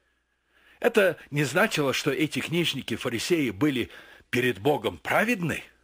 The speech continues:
Они-то о себе думали так и считали себя праведными и религиозными. Они и не помышляли о необходимости покаяния.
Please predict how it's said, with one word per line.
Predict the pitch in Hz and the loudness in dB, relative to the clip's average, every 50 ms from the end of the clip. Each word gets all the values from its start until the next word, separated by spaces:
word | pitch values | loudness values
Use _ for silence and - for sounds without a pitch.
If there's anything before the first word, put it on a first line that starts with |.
| _ _ _ _ _ _ _ _ _ _ _ _ _ | _ _ _ _ _ _ _ _ _ _ _ _ _
Они-то | - 120 151 196 226 226 - - - | 0 0 2 2 0 2 2 0 2
о | - 131 | 2 -2
себе | - - 143 127 131 143 139 | -2 -2 -2 0 0 0 0
думали | 120 107 - 220 262 285 277 226 170 123 | -2 0 0 0 2 2 2 2 0 0
так | - - 104 82 73 - - - - _ _ _ _ _ _ _ | 0 0 -2 -2 -2 -6 -12 -20 -20 _ _ _ _ _ _ _
и | - 175 | -2 0
считали | 151 - - 135 - 185 190 240 262 269 247 | 0 0 0 0 2 2 2 4 2 2 0
себя | - 240 220 214 214 190 | 0 0 0 2 2 2
праведными | - - 185 160 147 127 127 110 117 117 117 120 110 - - - - _ | 2 2 2 2 2 2 -2 -2 -4 -4 -2 -2 -4 -6 -6 -14 -6 _
и | - 151 151 | 2 4 6
религиозными. | 151 147 147 147 143 131 156 170 156 143 131 - 110 110 95 85 82 82 - _ _ _ - _ _ _ _ _ _ _ _ | 6 4 4 2 2 4 4 4 4 4 2 0 -2 -6 -6 -6 -8 -12 -14 _ _ _ -20 _ _ _ _ _ _ _ _
Они | - - 151 156 170 185 190 | 0 2 2 2 2 2 0
и | 180 - 170 170 | 0 0 -2 0
не | 165 165 170 165 156 | 0 2 0 0 -2
помышляли | - - 165 160 160 160 147 - - - 214 240 269 277 254 226 185 170 147 - - - | 0 0 0 2 2 0 0 2 0 2 2 2 2 2 2 2 2 2 2 0 -4 0
о | - 160 170 | 2 2 2
необходимости | 170 170 160 - - - 165 151 131 160 151 139 120 - - - | 2 0 0 0 2 0 0 2 2 0 0 0 -4 -6 -6 -8
покаяния. | 123 - 120 - - 139 127 117 104 80 78 76 - | -4 -4 -2 0 0 2 2 0 0 -2 -6 -10 -14